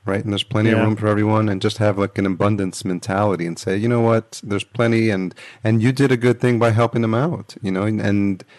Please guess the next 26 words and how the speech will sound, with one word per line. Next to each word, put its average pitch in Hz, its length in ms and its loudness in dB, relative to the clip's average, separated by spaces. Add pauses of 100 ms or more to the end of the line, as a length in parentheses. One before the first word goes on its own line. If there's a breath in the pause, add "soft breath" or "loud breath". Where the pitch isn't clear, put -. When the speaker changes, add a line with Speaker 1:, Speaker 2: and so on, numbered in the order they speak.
(220 soft breath)
Speaker 1:
and 107 140 2
I - 20 2
think 117 280 0
you, 107 220 0
if, 107 240 -2
if 107 140 -4
you 107 60 2
had 107 100 2
another 110 220 4
chance 107 280 -2
to 110 60 -6
do 107 180 2
it 101 60 -2
again, 104 300 -2
you, 107 160 0
you 104 80 -2
probably 107 300 0
would. 139 340 0 (400)
Speaker 2:
I 127 100 2
would 131 260 2
do 104 160 -4
it, 90 120 -10 (180)
uh, 107 100 -4 (140)
uh, 104 80 -4
for 110 200 -4
sure. 87 340 -4